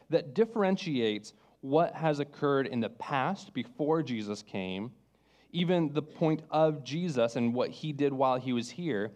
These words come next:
But Jesus himself said, "It is better that I go away, because if I go away, I can send you my Spirit, and I will be with you always."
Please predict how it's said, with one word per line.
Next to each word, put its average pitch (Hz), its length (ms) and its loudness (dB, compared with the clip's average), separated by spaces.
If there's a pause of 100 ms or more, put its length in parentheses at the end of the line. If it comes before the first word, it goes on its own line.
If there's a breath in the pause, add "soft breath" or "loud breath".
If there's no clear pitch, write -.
(240 loud breath)
But 156 120 -2
Jesus 226 320 0
himself 202 440 2
said, 123 260 0
"It 139 140 -4
is 127 120 -2
better 165 320 0
that 202 160 0
I 151 200 0
go 143 220 0
away, 127 680 0 (240 loud breath)
because 131 260 -4
if 123 180 -4
I 151 240 2
go 170 160 4
away, 147 340 4
I 117 140 0
can 120 180 -6
send 120 300 -2
you 113 100 -2
my 107 180 0
Spirit, 101 600 -8 (420 soft breath)
and 110 100 -6
I 113 140 -2
will 123 160 -2
be 113 140 -4
with 131 360 -6
you 123 380 -4 (100)
always." 110 720 -6